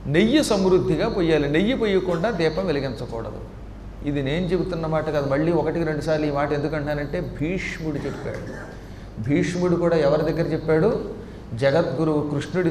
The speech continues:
సన్నిధానంలో, పక్కన నారదాదులు ఉండగా, వ్యాసుడు ఉండగా, ఇంతమంది ఉండగా భీష్ముడు చెప్పాడు,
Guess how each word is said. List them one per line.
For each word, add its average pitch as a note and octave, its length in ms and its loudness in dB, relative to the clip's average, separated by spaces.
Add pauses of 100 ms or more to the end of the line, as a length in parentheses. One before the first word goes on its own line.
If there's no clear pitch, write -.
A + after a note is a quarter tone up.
సన్నిధానంలో, C3+ 680 -2 (500)
పక్కన B2+ 300 0 (140)
నారదాదులు D#3+ 600 4
ఉండగా, B2+ 300 0 (480)
వ్యాసుడు D#3+ 540 2
ఉండగా, C#3 320 2 (220)
ఇంతమంది D3 540 0
ఉండగా D#3 280 2 (140)
భీష్ముడు D#3 440 0
చెప్పాడు, B2 380 -2